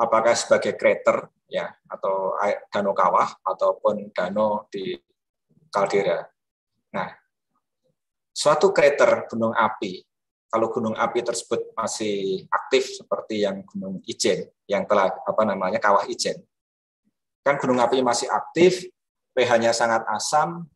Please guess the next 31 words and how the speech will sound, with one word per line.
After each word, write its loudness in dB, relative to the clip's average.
ya. -14
Karena 0
apa? 2
Dia 2
masih -2
ada -2
degasing -6
dari -6
bawah. -10
Masih -4
banyak -2
gas 4
yang -2
keluar, -4
ya, -10
dari 0
tubuh -4
gunung -2
api -2
tersebut, -4
dan -4
gasnya 0
adalah, 2
utamanya -2
adalah -8
semacam -6
H -2
F, 4
H 2
S, 2
H 2